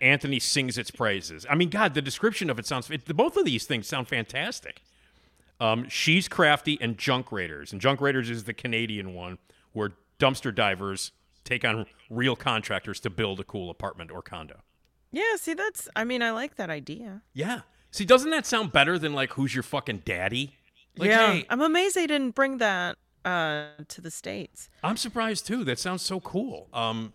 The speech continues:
Speaker 1: so, uh, Anthony suggests that we take a look for, and you can do a little Google search on it, She's Crafty and then Junk Raiders. And,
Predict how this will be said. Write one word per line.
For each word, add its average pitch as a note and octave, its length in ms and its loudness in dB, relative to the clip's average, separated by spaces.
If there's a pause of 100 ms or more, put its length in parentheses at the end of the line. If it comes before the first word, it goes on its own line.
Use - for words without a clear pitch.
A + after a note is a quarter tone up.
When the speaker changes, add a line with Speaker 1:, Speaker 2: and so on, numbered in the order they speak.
Speaker 1:
so, B2+ 340 -2 (840)
uh, B2+ 240 2
Anthony D#3 340 2
suggests D3 460 -2
that C#3+ 100 -6
we B2+ 80 -4
take C#3 220 -2
a F3 40 -6
look D3 200 -2
for, B2+ 160 -4
and B2 100 -4
you A2 60 -6
can A#2+ 120 -4
do B2+ 160 -2
a - 60 -2
little D3 180 -4
Google B2 320 -6
search G2+ 320 -8
on F#2 160 -6
it, F#2+ 120 -10
She's D#3+ 360 -2
Crafty B2 600 -2
and G#2+ 180 -6
then G#2+ 240 -6
Junk A2 400 -2
Raiders. D#2+ 600 -10
And, A2+ 160 -6